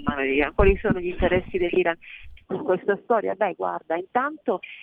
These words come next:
eh, come tutti dicono, insomma, è piuttosto pacifico, boicottare gli accordi, ehm, tra le, gli accordi di Abramo prevedono la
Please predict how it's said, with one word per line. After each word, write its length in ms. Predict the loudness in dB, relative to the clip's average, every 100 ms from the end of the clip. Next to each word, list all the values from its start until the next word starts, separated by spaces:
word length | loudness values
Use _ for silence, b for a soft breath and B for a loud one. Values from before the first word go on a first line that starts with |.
| B
eh, 580 | -4 -2 0 0 0 0
come 300 | 2 2 0
tutti 340 | -2 -6 -6 -2
dicono, 480 | 2 4 4 0 -4
insomma, 340 | -6 -2 0
è 40 | 0
piuttosto 440 | 0 0 0 -2
pacifico, 920 | -2 -2 2 2 2 2 2 4 2 2
boicottare 760 | 2 2 0 -6 -4 -2 0
gli 160 | -2 -4
accordi, 720 | -6 0 2 2 0 0 0 B B B 0
ehm, 420 | 2 4 0 -2 -8 _ _ _ -18 -16 0
tra 400 | 2 2 -2 -6 -6
le, 180 | -6 -6 -16 -6 -4 -4 -8 _
gli 120 | -6 0
accordi 260 | 2 2
di 100 | 2
Abramo 360 | 0 0 -2 -2
prevedono 440 | -2 -2 -2 -2 0
la 160 | -2